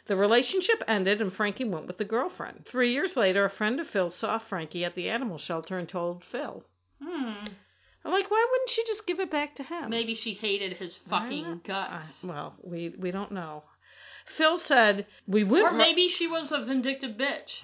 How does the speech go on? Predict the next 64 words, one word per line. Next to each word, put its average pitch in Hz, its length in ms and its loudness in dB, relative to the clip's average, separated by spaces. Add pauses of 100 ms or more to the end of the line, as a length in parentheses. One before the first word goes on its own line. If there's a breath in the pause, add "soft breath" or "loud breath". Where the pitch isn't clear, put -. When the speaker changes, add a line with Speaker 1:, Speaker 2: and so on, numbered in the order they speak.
Speaker 2:
on 175 160 -8
the 151 100 -12
other 117 160 -10
hand. - 340 -18
Speaker 1:
Or 226 80 0
maybe 240 240 2
she, - 120 -8
they 226 140 2
just 185 220 -4
didn't 180 200 -4
keep 170 180 -8
in 156 100 -10
touch - 320 -8
and - 80 -10
she 214 60 -6
Speaker 2:
Yeah. 170 120 -4
Speaker 1:
didn't 165 160 -2
even 156 200 -4
think 147 240 -10
to - 60 -16
call - 180 -12
him. - 100 -16 (100)
Phil 285 220 8
said, 214 400 4 (260 loud breath)
"We 240 180 6
went 226 220 4
right 220 240 6
down 320 240 4
to 330 120 -2
the 294 80 -2
shelter 262 440 0
and 202 140 0
got 190 280 4
him. 151 200 -4
He 285 120 2
seemed 320 320 0
so 403 240 0
scared 254 420 2
at 185 120 -2
the - 60 -4
shelter, 196 560 -4 (240 loud breath)
but 254 120 0
once 415 260 -4
we 403 100 4
got 285 200 4
him 254 80 0
back 208 280 2 (180)
in 226 140 0
the 226 60 0
car, 185 320 0
he 175 100 -6
was 180 200 -4
running 208 300 0
around 220 320 -2
kissing 277 380 -4
me 170 180 -4
and 214 120 -6
kissing 226 340 -4
Budget, 202 560 -2
who 180 80 -8
was 160 160 -8
Tori's 156 360 -8
other 175 200 -4
dog." 135 360 -10